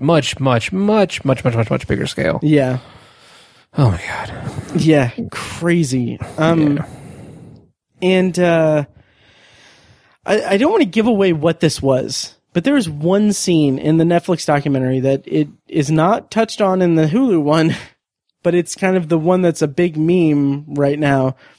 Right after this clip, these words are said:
Speaker 2: It's the story of the, the event producer guy,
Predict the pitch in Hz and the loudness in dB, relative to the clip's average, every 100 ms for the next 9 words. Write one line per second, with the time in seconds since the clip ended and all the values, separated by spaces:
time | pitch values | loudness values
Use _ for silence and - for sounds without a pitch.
0 | _ _ - 185 - 170 - 226 247 233 | _ _ -2 -2 0 -2 0 0 2 2
1 | 208 - 165 165 151 147 160 156 151 151 | 0 2 2 2 0 -4 -4 -2 -2 0
2 | 147 - - 147 151 143 190 185 185 156 | -2 -4 -10 -2 2 2 2 0 0 0
3 | 156 156 139 147 135 131 131 131 | 0 -2 -2 -2 -2 0 -2 -4